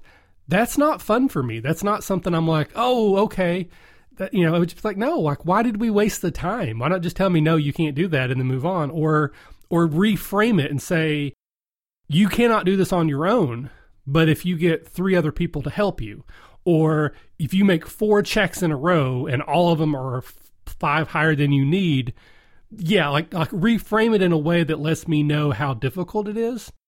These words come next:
'Cause I think there's a s-, uh, there's a side issue here of communication that if I don't actually know how difficult the thing is I'm trying to do,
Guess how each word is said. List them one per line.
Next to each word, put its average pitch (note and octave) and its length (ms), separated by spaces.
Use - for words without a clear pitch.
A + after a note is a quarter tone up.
'Cause E3+ 180
I F3 100
think A#3 220
there's G3+ 160
a E3 40
s-, - 240
uh, D#3 100
there's D#3 240
a D3 60
side A#3 360
issue D#3 300
here C#3 260
of C3 200
communication D3+ 880
that D3+ 160
if C#3+ 120
I F3 200
don't F3+ 260
actually E3 400
know D3+ 260
how C#3+ 180
difficult C#3+ 440
the D3 100
thing C#3+ 220
is B2+ 100
I'm C3 120
trying C3+ 260
to C3 100
do, D#3 480